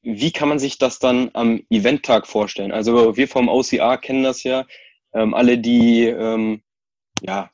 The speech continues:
das Ganze ein bisschen ambitionierter angehen wollen, die starten in sogenannten Elite-Waves, ja, also speziellen, ähm, Gruppierungen, wo dann die Zeit gemessen wird und wo man wirklich nur mit kom-,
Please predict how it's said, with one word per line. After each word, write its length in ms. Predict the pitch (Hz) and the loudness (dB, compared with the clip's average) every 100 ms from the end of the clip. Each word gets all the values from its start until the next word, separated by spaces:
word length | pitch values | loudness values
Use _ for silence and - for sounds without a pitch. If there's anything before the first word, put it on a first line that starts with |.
| _ | _
das 200 | 113 - | -4 0
Ganze 260 | 117 113 120 | -2 0 0
ein 80 | |
bisschen 400 | 110 113 123 117 | 0 -2 -2 0
ambitionierter 600 | 113 120 113 113 139 156 131 | 0 -4 -2 0 0 0 -2
angehen 400 | 135 120 123 113 | -2 -2 -2 0
wollen, 320 | 123 123 123 _ | 0 -2 -6 _
die 80 | 107 | -10
starten 400 | - 110 113 113 | 0 0 0 -2
in 240 | - 110 104 | -2 -2 0
sogenannten 400 | 110 110 - 107 | 0 -2 -2 -2
Elite-Waves, 1000 | 107 113 139 156 139 139 147 - - _ _ _ - | 0 0 0 2 2 2 2 -2 -18 _ _ _ -2
ja, 140 | 110 | 0
also 320 | 107 107 107 101 | 2 2 0 0
speziellen, 800 | - 110 - 117 120 120 117 - | -4 -6 0 2 4 4 2 0
ähm, 460 | 117 113 113 113 | 0 2 2 2
Gruppierungen, 720 | 104 110 - 135 127 123 123 113 | 0 -2 0 2 4 2 2 2
wo 80 | |
dann 420 | 117 113 117 110 107 | 2 2 0 -4 -4
die 120 | 110 | -4
Zeit 260 | 123 123 | 0 0
gemessen 460 | 120 117 110 113 104 | 0 -2 -2 -4 -2
wird 260 | 113 117 110 | 0 0 0
und 140 | 104 | 0
wo 80 | 113 | 0
man 200 | 110 107 | 2 0
wirklich 300 | 113 113 - | -2 -4 -2
nur 140 | 120 | 0
mit 240 | 120 - - | 0 0 -4
kom-, 220 | 113 | -4